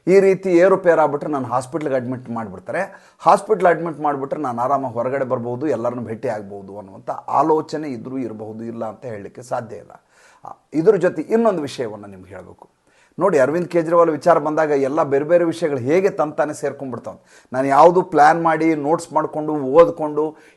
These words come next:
ಎದುರುಗಡೆ ಟೆಲಿಪ್ರಿಂಟರ್ ಇಟ್ಕೊಂಡು ಯಾವತ್ತೂ ಮಾಡೋದಿಲ್ಲ ನಾ ವಿಡಿಯೋ. ವಿಷಯ ಏನಿದೆ, ನನಗೇನು ಅನ್ಸುತ್ತೆ ಅದು ಹೇಳೋದು, ತಮ್ಗೆ ಗೊತ್ತಿರುವಂಥ ವಿಚಾರ. ಇದು ಅಹಂಕಾರಕ್ಕೆ ಹೇಳ್ತಾ ಇಲ್ಲ,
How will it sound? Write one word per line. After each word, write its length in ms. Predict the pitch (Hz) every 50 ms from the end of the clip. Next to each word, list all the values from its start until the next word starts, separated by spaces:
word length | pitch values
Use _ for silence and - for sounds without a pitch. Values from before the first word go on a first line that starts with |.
| -
ಎದುರುಗಡೆ 420 | 120 135 143 151 147 156 147 151 147
ಟೆಲಿಪ್ರಿಂಟರ್ 600 | - 151 139 156 160 - 147 147 147 - 139 135
ಇಟ್ಕೊಂಡು 400 | 131 127 127 127 135 135 120 113
ಯಾವತ್ತೂ 320 | 113 120 131 123 - 135
ಮಾಡೋದಿಲ್ಲ 500 | 120 113 104 113 113 113 110 101 92 92
ನಾ 120 | 90 90
ವಿಡಿಯೋ. 260 | 90 87 98 95 92 - _ _ _ _ _ _ _ _ _ -
ವಿಷಯ 400 | 110 113 - 165 156 156 156 143
ಏನಿದೆ, 520 | 139 139 139 147 147 143 143 135 151 165
ನನಗೇನು 540 | 165 135 117 113 117 110 117 131 156 165 156
ಅನ್ಸುತ್ತೆ 360 | 135 123 - 135 127 - 156
ಅದು 120 | 147 127 101
ಹೇಳೋದು, 400 | 90 101 98 95 95 92 _ _
ತಮ್ಗೆ 180 | - 107 107 104
ಗೊತ್ತಿರುವಂಥ 500 | 113 120 123 - 135 117 117 110 110 120
ವಿಚಾರ. 340 | 101 98 92 - 107 92 - - _ _ _ _ _ _ _
ಇದು 140 | 110 113 123
ಅಹಂಕಾರಕ್ಕೆ 640 | 104 104 143 180 180 170 185 156 156 143 - - 131
ಹೇಳ್ತಾ 220 | 120 - 131 113
ಇಲ್ಲ, 140 | 104 104